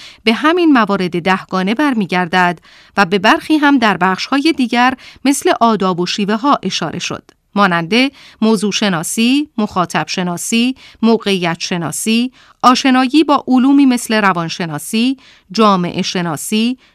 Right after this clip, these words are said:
جرم شناسی، فنون شناسی و تاریخ و نیز پرهیز از خودبرتربینی، عجب و کبر، سستی و مداهنه و ظاهرسازی نکردن،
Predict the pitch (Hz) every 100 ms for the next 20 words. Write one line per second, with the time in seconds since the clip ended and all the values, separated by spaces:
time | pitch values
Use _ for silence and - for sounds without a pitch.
0 | _ 170 214 196 175 165 160 190 185 156
1 | - 214 240 262 - _ - 262 254 247
2 | - 247 247 - 359 302 226 175 151 202
3 | 254 - - _ - 214 226 285 330 -
4 | _ - 226 220 294 302 254 233 226 202
5 | - 185 175 - 196 185 196 220 277 -
6 | - 226 254 277 254 - 165 180 - 190
7 | 233 269 262 - - _ - - 233 -
8 | 269 277 254 226 196 190 170 190 185 202
9 | 196 185 175 180 - 180 165 180 151 160
10 | 160 151 185 226